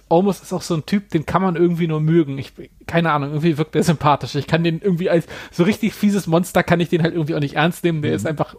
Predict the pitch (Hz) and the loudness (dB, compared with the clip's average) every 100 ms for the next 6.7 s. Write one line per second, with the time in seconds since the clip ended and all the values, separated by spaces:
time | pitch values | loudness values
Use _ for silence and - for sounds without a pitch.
0 | _ 185 185 190 165 - - 151 143 123 | _ -4 -2 -2 -2 -4 -4 -4 -2 -4
1 | - - - - - - _ _ _ _ | -10 -20 -20 -20 -20 -20 _ _ _ _
2 | _ - - - 175 165 156 - 160 151 | _ -20 -6 2 4 4 2 2 4 4
3 | 151 151 160 220 226 208 - 175 - 226 | 2 2 2 2 0 -2 -2 -2 0 0
4 | 180 165 - 170 165 165 165 160 160 139 | 0 -8 -6 -4 -2 -2 -2 -2 0 2
5 | 180 214 165 - - 165 160 147 175 - | 2 2 -2 -2 2 2 4 0 -2 -4
6 | 175 156 151 - 160 147 - | -6 -2 -2 -2 -2 -2 -4